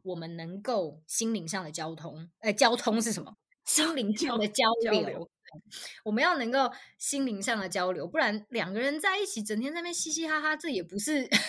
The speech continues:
Speaker 1: <laughs>
Speaker 2: 也不
Speaker 1: 这也不是一个长久之计吧。 <laughs>
Speaker 2: 对，
Speaker 1: 对，
Speaker 2: 没错。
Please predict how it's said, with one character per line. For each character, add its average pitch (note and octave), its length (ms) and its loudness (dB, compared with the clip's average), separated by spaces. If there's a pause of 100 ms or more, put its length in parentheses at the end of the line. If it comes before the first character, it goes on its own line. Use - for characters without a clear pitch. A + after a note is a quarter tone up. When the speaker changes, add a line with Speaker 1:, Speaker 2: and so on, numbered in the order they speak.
(340)
Speaker 1:
<laughs> - 760 -4
Speaker 2:
也 A3+ 120 -4
不 A3 100 -2
Speaker 1:
这 A4 100 4
也 D4 80 6
不 G#3+ 140 0
是 D#4+ 120 -4
一 F#4+ 80 2
个 D#4 160 6
长 A#3 240 2
久 A3 160 2
之 G#3+ 200 -4
计 C4+ 180 -2
吧。 G#3 100 2 (480)
<laughs> C#5+ 260 4
Speaker 2:
对， C#5+ 360 2
Speaker 1:
对， C#4+ 160 8
Speaker 2:
没 A3 80 -2
错。 - 420 -10